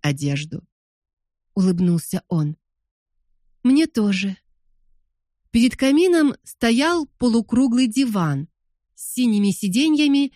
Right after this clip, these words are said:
и большими белыми подушками. Я села сбоку, сбросила сандалии и подогнула под себя ноги.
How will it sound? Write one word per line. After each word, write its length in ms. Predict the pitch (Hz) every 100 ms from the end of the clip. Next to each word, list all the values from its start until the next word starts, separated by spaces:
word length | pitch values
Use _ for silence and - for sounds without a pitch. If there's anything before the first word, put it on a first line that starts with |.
| _ _ _
и 100 | 233
большими 600 | 208 208 196 - 320 311
белыми 400 | 202 208 208 214
подушками. 840 | 202 226 196 160 - - 139 139 - _ _ _ _ _ _ _
Я 240 | 208 214 214
села 400 | - 277 247 202
сбоку, 600 | 170 240 339 - 311 - _ -
сбросила 500 | 233 330 359 240 202
сандалии 840 | - 185 190 269 339 311 294 285 - _ _ _ -
и 100 | 285
подогнула 600 | 233 196 190 220 285 277
под 200 | 214 -
себя 320 | 196 185 196
ноги. 560 | 202 156 143 135 135